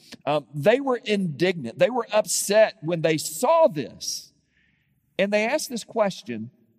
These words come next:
"Why the waste?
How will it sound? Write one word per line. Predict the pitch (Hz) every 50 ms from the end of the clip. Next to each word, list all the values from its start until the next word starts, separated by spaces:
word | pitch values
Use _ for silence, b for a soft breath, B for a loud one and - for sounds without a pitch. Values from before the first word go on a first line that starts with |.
| _ _ _ _ _ _
"Why | 110 117 139 - 185 214 262 302 311 302 311 320 294 - _ _ _ _ _ _ _ _ _ _ -
the | 127 175
waste? | 180 190 208 233 285 294 254 143 - - - - - - - - - _ _ _